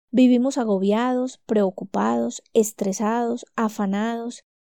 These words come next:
y por situaciones externas con las que caminamos a diario. Sabemos de personas que no están a gusto con sus trabajos, que se desempeñan en oficios por necesidad, pero no son felices. Hay cosas que vivimos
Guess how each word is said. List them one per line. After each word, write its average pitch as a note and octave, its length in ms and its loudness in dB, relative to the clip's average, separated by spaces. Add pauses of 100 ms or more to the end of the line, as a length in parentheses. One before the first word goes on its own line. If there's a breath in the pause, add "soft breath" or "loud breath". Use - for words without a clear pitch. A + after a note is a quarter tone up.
(280)
y C#4+ 100 8
por A#3+ 220 4
situaciones A#3 580 0
externas A3 680 0
con A3 180 -2
las F#3 140 -2
que F#3+ 120 -8
caminamos F#3 560 -6
a G#3 80 0
diario. G#3+ 360 2 (720)
Sabemos D#4+ 560 4
de - 80 0
personas A3 680 0
que A#3 120 0
no G#3+ 80 2
están A3 260 -2
a A3+ 40 -2
gusto A3+ 300 -4
con G#3 180 -2
sus G3+ 180 -10
trabajos, A3 680 -2 (260)
que B3 160 8
se B3 140 2
desempeñan A#3 640 0
en C#4+ 100 0
oficios G3+ 480 -4
por G#3+ 240 -4
necesidad, G3 640 -4 (280)
pero A3 280 6
no G#3+ 200 2
son A3 240 -6
felices. A#3 680 -4 (540)
Hay A#3 180 2
cosas D#4 400 -6
que C4 140 -4
vivimos G#3 720 0